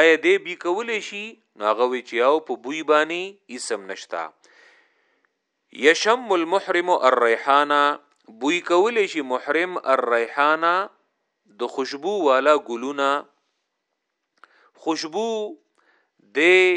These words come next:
کد-، کد د پوزې ترازی، نو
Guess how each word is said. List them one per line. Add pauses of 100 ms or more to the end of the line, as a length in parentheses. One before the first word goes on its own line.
(680)
کد-، (100)
کد
د
پوزې
ترازی، (840)
نو